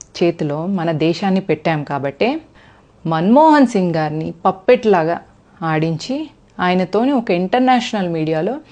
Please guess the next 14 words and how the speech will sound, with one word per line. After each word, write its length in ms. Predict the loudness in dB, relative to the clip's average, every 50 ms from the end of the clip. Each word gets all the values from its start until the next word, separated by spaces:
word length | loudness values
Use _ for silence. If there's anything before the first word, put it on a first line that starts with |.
| -20 -20 -20 -16 -6 -4
ఈ 140 | -2 0
దేశ 300 | 2 4 4 4 4 4 2
వనరులన్నిటి 1080 | 2 2 2 2 2 2 2 2 2 2 2 0 -2 0 0 0 0 -2 -2 -2 -4
మీద 220 | -4 -2 -2 -2 -2
మొదటి 480 | -2 -2 -2 -2 0 -2 0 2 2
హక్కు 320 | 2 2 0 -4 -6 -6 -4
ముస్లింలకు 640 | -4 -4 -4 -6 -6 -4 -2 -2 -2 -2 -6 -6 -6
ఉంది 260 | -6 -4 -4 -4 -6
అని 140 | -6 -6 -6
చెప్పిపించింది. 640 | -6 -8 -8 -10 -10 -10 -12 -12 -14 -14 -14 -16 -18 _ _ _ _ _ _ _ _ _ _ _ _ -20 -20 _ _ _ _ _ _ _ _ -10 -4
ఎందుకు? 400 | -2 0 0 0 2 2 0 0
మైనారిటీ 720 | 0 -2 -2 -2 -2 -2 0 2 2 2 2 2 2 -2 -2
అపీజ్‌మెంట్ 540 | -2 -4 -6 -6 -4 -6 -8 -8 -10 -12
కింద. 200 | -12 -10 -10 -10